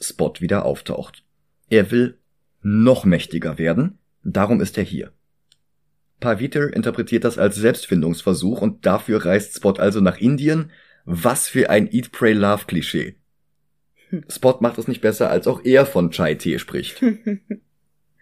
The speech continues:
Dann sperrt er die drei hinter einem Kraftfeld ein, damit er in der fünfzig eins null eins Version von Alchemax den Versuch wiederholen kann,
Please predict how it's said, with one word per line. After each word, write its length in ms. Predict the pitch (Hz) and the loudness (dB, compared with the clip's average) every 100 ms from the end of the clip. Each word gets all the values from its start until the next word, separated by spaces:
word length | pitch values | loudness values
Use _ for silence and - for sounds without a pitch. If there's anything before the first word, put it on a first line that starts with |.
| _ _ _ _ _ _ _ _ _ _ _ _ _ _ _ _ _ _ _ | _ _ _ _ _ _ _ _ _ _ _ _ _ _ _ _ _ _ _
Dann 200 | 98 120 | 0 0
sperrt 320 | - 120 113 | 0 0 0
er 80 | 95 | -2
die 100 | 98 | -4
drei 240 | - 95 107 | 2 2 2
hinter 220 | 104 104 | 0 0
einem 160 | 82 | -2
Kraftfeld 480 | - 110 - 110 104 | -2 -6 -4 0 0
ein, 340 | 95 101 104 _ _ _ _ _ | 0 -2 -4 _ _ _ _ _
damit 280 | 104 95 98 | 0 0 2
er 120 | 107 | 0
in 120 | 101 | 2
der 140 | 104 101 | 0 0
fünfzig 480 | - 120 - 120 - | 0 -2 -4 -8 -4
eins 200 | 117 107 | -4 -4
null 140 | 104 | -4
eins 240 | 110 151 165 | 0 0 0
Version 320 | 92 85 82 | 0 0 -2
von 180 | 87 - | -2 -2
Alchemax 560 | 87 95 90 101 - | -2 0 0 -2 -4
den 180 | - 104 | -2 0
Versuch 420 | 120 113 98 98 | 0 -2 -2 -4
wiederholen 520 | 95 101 92 113 90 78 | 0 2 2 2 2 0
kann, 320 | 85 113 | 0 0